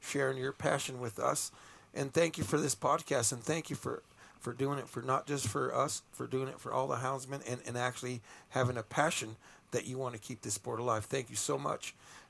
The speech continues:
Thank you all to all the veterans out there that are fighting a war in their head every day. You know, call me, um, look us up, and, uh, just thank you for everything.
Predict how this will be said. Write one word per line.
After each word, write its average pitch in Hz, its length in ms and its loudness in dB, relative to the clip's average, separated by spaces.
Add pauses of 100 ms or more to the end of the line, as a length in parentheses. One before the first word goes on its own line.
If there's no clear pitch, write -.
(140)
Thank 139 260 4
you 127 240 -2 (400)
all 135 360 8
to - 120 -2
all 139 220 8
the 131 60 2
veterans 123 400 2
out 113 200 2
there 120 240 -2 (580)
that 120 200 6
are 110 160 0 (440)
fighting 127 320 2
a 123 60 -4
war 127 260 0
in 127 60 -4
their 117 80 -6
head 120 180 2
every 123 280 0
day. 123 300 0 (360)
You 127 60 -4
know, 107 140 -6 (440)
call 139 260 2
me, 135 240 -4 (540)
um, 117 260 0
look 135 220 4
us 135 160 2
up, 131 380 4
and, 113 320 2
uh, 107 160 2 (1400)
just 123 180 0
thank 123 220 -2
you 123 80 -4
for 117 160 -2
everything. 107 340 -4